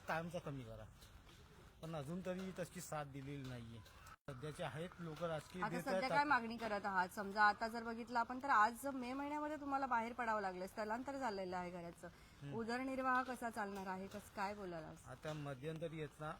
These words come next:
Speaker 1: अ, फडणवीस साहेब येऊन गेलेत
Speaker 2: हम्म.
Speaker 1: इकडे पुतळ्याच्या, त्यांनी सांगितले दोन ग-, अ, दोन मुद्दे सांगितलेले, एक तर नदीचं खोलीकरण
Speaker 2: हम्म.
Speaker 1: आणि दुसरं की त्यांनी, अ, कतोरे साहेबांकडून खोलीकरण सांगितलं गेलेलं आणि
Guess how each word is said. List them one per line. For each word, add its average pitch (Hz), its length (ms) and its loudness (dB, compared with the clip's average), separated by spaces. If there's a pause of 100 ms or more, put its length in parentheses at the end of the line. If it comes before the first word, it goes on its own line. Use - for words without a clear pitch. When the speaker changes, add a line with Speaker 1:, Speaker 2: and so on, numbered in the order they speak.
(300)
Speaker 1:
अ, 139 300 -4 (140)
फडणवीस 151 340 -4
साहेब 139 200 -4
येऊन 131 160 -6
गेलेत 113 200 -10 (140)
Speaker 2:
हम्म. 185 200 -8 (260)
Speaker 1:
इकडे 127 260 -8 (300)
पुतळ्याच्या, 135 580 -6
त्यांनी 143 240 -8
सांगितले 147 420 -8
दोन 156 280 -8
ग-, 156 160 -6 (400)
अ, 147 60 -6 (800)
दोन 185 200 -4
मुद्दे 165 240 -6
सांगितलेले, 131 440 -8
एक 156 200 -10
तर 180 80 -2
नदीचं 156 400 -6 (140)
खोलीकरण 175 480 2 (100)
Speaker 2:
हम्म. 208 220 -4 (320)
Speaker 1:
आणि 147 100 -6
दुसरं 165 340 -2
की 196 540 -4 (440)
त्यांनी, 175 340 -2
अ, 165 460 2 (120)
कतोरे 175 260 0
साहेबांकडून 180 460 -2 (100)
खोलीकरण 185 360 2
सांगितलं 156 380 -2
गेलेलं 151 280 -2
आणि 185 480 -2